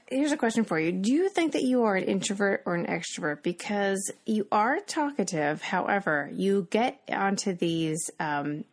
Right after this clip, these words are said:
when you talk about the expanse and the openness is when you really open up. And so I think that maybe my guess is you might be an, I don't know, an introvert that's charged by nature,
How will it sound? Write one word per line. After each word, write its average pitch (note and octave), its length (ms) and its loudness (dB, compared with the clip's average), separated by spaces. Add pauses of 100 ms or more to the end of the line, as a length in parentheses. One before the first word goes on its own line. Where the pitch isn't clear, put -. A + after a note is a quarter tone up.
(120)
when F3+ 220 2
you F3 60 0
talk G#3+ 340 -4
about E3+ 400 0
the F3+ 140 2
expanse E3 640 -2
and E3 180 -4
the D3+ 80 -4
openness G3+ 460 0 (520)
is F#3 160 0
when A#3 200 4
you G3+ 120 2
really G#3+ 360 2
open F3+ 280 0
up. G3 200 0 (240)
And F#3+ 180 2
so - 180 0
I D4 140 2
think D#4 300 -2
that A3 200 0
maybe F3 560 0 (540)
my F#3+ 200 0
guess F3 340 -2
is F3 160 -2
you G3 80 2
might F#3 300 2
be D#3+ 520 0
an, F3 140 -2 (640)
I F3 160 -6
don't C4+ 200 -2
know, F3+ 320 -2
an - 140 -4
introvert A#3+ 540 0
that's - 260 -4
charged E3+ 760 -6
by D3+ 420 0
nature, D#3 440 -4